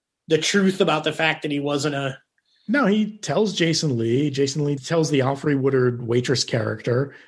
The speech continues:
Speaker 2: when they start dating, and he doesn't seem bothered by that. The other psychologists in town are, you know, get fired up by Martin Short to,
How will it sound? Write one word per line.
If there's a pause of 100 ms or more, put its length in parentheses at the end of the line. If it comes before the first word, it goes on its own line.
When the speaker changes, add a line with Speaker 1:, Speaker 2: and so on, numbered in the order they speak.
(120)
Speaker 2:
when
they
start
dating,
and
he
doesn't
seem
bothered
by
that. (240)
The
other
psychologists
in
town (140)
are,
you
know,
get
fired
up
by
Martin
Short
to,